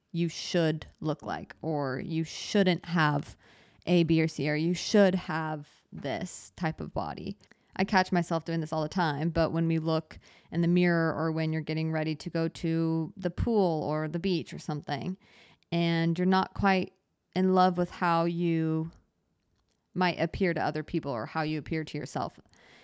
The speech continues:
And usually that's because we have obviously, like, an image in, a, in our head as to what is acceptable and what is healthy, what is liked by, you know, other people, what is more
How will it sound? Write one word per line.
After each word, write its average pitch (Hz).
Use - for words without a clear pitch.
And 165
usually 240
that's 208
because 190
we 165
have 165
obviously, 165
like, 160
an 151
image 160
in, 156
a, 143
in 165
our 151
head 156
as 143
to -
what 156
is 151
acceptable 170
and 160
what 151
is 139
healthy, 196
what 160
is 135
liked 175
by, 151
you 147
know, 120
other 165
people, 160
what 151
is 143
more 135